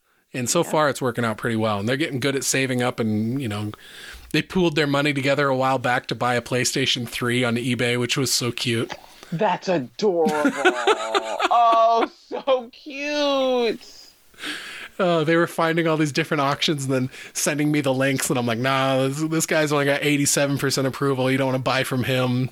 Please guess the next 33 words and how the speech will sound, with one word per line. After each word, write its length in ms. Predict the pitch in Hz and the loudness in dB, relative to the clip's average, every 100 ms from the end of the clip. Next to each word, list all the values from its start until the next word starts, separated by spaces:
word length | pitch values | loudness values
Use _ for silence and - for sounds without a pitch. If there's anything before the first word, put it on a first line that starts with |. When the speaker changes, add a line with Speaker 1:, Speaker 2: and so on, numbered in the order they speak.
| - | -6
Speaker 1:
<laughs> 80 | - | -8
I 1160 | - - 370 339 - - - - - _ - - - 240 | -6 -4 -4 -4 -4 -6 -6 -14 -14 _ -18 -18 -4 0
was 240 | 220 190 | 2 2
like, 160 | 190 - | 2 2
"Tell 180 | 254 | 2
you 140 | 226 190 | 4 4
what, 180 | 175 139 | 2 2
I'll 220 | 165 220 | 2 0
find 340 | - 208 196 | 2 2 4
a 40 | 170 | 2
good 260 | 170 151 | 0 2
deal 260 | 156 143 139 | 2 4 2
and 140 | 135 | 2
I'll 140 | 143 151 | 0 0
show 220 | 180 143 | 0 0
to 80 | 127 | 0
you 280 | 131 156 | 0 0
guys." 500 | 139 110 120 - - - | 0 -2 -4 -6 -14 -6
<laughs> 840 | - - - - _ _ _ - - - - _ _ _ _ - - - 156 | -6 -6 -8 -8 _ _ _ -6 -6 -6 -16 _ _ _ _ -20 -18 -16 -2
They're 140 | 180 | 0
huge 340 | 220 202 202 180 | 2 2 2 2
on 140 | 127 | 0
vintage 340 | 131 151 127 113 | 0 0 -2 -2
video 280 | 139 139 | 0 0
game 200 | 117 120 | 0 0
systems, 420 | 123 135 - 123 123 | 0 0 -2 -2 0
though, 120 | 131 | 0
which 200 | 170 - | 0 0
works 220 | 277 - | -2 -2
out 160 | 175 135 | -2 0
great 260 | 165 196 | 0 0
for 140 | - 143 | -4 -2
them 380 | 135 143 208 | 0 0 -2